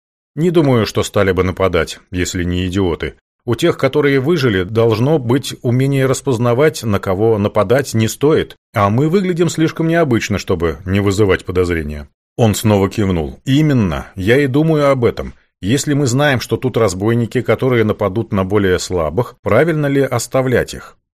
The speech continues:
«Живи сам и дай жить другому», я хмыкнул. «Это возвращает нас к прежнему разговору. Действуй сообразно своему кодексу чести.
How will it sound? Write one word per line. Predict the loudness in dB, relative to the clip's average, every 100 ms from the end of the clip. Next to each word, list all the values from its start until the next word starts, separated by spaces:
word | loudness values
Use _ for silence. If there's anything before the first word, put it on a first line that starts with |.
| _ -8
«Живи | -2 2 2 2
сам | 2 2 2
и | 0 0
дай | 4 4
жить | 2 -2 0
другому», | -2 0 0 0 -2 -8 _ _ -2
я | -2
хмыкнул. | 0 -2 -4 -4 -8 -10 _ _ _
«Это | -2 0
возвращает | 0 2 2 0 2 2 2 0
нас | -2 -2 -4 _ -14
к | -2
прежнему | 2 2 2 2 2
разговору. | 2 4 2 2 -2 -6 _ _
Действуй | -8 -2 0 0 -2 0
сообразно | 2 2 4 2 2 -2
своему | 0 0 2 0
кодексу | -2 -2 -2 -4 -6
чести. | -2 -4 -4 -10 -12